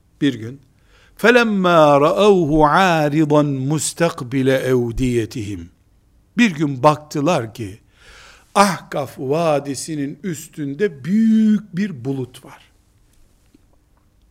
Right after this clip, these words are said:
Hiç görmedikleri kadar büyük bir bulut ve kapkara. Gece gibi oldu her yer. Bunu gözleriyle gördüler.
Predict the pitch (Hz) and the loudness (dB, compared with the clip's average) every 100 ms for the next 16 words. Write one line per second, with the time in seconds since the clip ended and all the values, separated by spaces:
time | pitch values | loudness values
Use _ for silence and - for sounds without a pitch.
0 | _ - - - - - 254 - - 190 | _ -20 -20 -20 -20 2 2 2 4 10
1 | 226 190 160 139 143 135 127 123 - _ | 10 10 4 0 -4 -2 0 -2 -4 _
2 | _ _ _ 131 135 196 202 127 104 156 | _ _ _ -2 0 0 -2 -8 -2 0
3 | 165 165 156 131 160 208 - 127 - 156 | 0 -2 -10 -8 -10 -10 -10 -10 -4 -4
4 | - - 95 - - _ _ _ _ _ | -4 -14 -14 -14 -18 _ _ _ _ _
5 | _ - 160 165 180 151 131 131 107 92 | _ 0 0 4 2 2 -6 -6 -6 -10
6 | 95 87 87 82 - _ _ _ _ _ | -16 -16 -16 -18 -20 _ _ _ _ _
7 | _ _ _ _ - - 175 160 170 160 | _ _ _ _ -12 -2 0 6 6 6
8 | 160 156 185 196 143 147 143 127 110 107 | 2 2 2 0 4 6 6 2 -4 -8